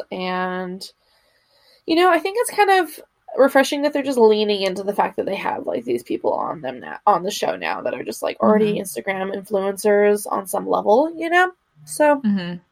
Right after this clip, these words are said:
Speaker 1: whatever. If she doesn't have a personality, though, she's not gonna go far or, or even really get that many sponsorships, so hopefully she has a personality.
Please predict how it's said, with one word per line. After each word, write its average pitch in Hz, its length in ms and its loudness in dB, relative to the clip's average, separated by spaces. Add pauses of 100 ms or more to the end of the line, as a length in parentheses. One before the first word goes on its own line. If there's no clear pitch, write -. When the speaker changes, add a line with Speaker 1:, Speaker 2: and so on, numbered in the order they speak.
(120)
Speaker 1:
whatever. 349 540 2 (420)
If 277 80 -2
she - 100 -4
doesn't 320 180 4
have 349 140 4
a 285 40 -8
personality, 285 560 4
though, 226 220 8
she's 226 120 -4
not 240 160 0
gonna 233 140 -2
go 220 160 4
far 214 400 6
or, 214 500 6 (640)
or 240 120 4
even 233 200 6
really 220 220 6
get 208 140 4
that 202 120 -2
many 202 160 -6
sponsorships, 220 720 -4
so 226 220 0
hopefully 220 400 -4
she - 100 -12
has - 140 -8
a - 40 -20
personality. - 760 -10